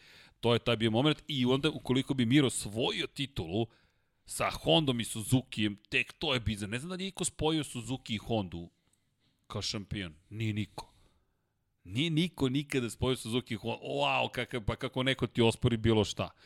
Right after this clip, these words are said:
Pa taman ne ostvario nijednu pobedu više nikad u životu i drugim pozicijama osvojio titulu. Samo skineš kapu i kažeš, „Ok, majstore, ne znam kako si ovo izveo, ali svaka čast.” Ali Mir, da,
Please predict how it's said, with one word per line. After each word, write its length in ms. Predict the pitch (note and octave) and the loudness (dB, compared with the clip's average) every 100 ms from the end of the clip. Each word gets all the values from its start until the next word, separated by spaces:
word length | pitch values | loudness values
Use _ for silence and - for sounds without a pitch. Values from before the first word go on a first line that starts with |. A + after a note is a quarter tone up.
| - - | -12 -2
Pa 120 | B2 | 0
taman 340 | D3+ D3 E3 | 2 4 4
ne 120 | E3 | 4
ostvario 360 | C#3+ - D#3 E3 | 2 4 6 6
nijednu 220 | D3+ D#3+ | 4 2
pobedu 380 | - D#3+ D3+ C3+ | 6 6 6 4
više 240 | C3+ - | 2 2
nikad 360 | B2+ C#3+ - A#2+ | 0 0 2 2
u 60 | A#2 | 6
životu 640 | - C#3+ C#3 E3 - C#3 | 8 8 8 6 6 2
i 60 | |
drugim 420 | A2 A#2+ D#3 C3+ A#2 | 2 2 2 2 0
pozicijama 560 | B2 B2 C3 - A2 | 0 0 -2 -4 -4
osvojio 360 | G#2 - A#2 G#2+ | -4 -2 0 0
titulu. 480 | - A#2+ - G#2 A2 - - - | 0 -2 0 2 2 0 -14 0
Samo 240 | D#3 D3 | 4 4
skineš 320 | - D3+ C#3+ | 4 2 2
kapu 260 | D#3 D3 B2+ | 4 2 2
i 60 | |
kažeš, 260 | - C3 A#2+ | 2 2 4
„Ok, 160 | C3+ C3 | 4 4
majstore, 440 | A#2 A2+ G#2 A2 | 4 4 2 0
ne 140 | A#2+ A#2+ | 2 2
znam 140 | A#2+ | 2
kako 300 | A#2+ B2 - | 2 2 2
si 120 | - | 2
ovo 80 | A2+ | 4
izveo, 280 | A2 G#2 G#2+ | 4 4 2
ali 160 | F#2 | 2
svaka 280 | F#2 G2+ - | -4 -8 -10
čast.” 260 | - E2+ - - - - | -12 -10 -8 -10 -16 -10
Ali 280 | - D3 F3 | 0 2 2
Mir, 220 | C3+ D#3+ - - | 2 0 -2 -4
da, 260 | A2 F#2+ | -2 -2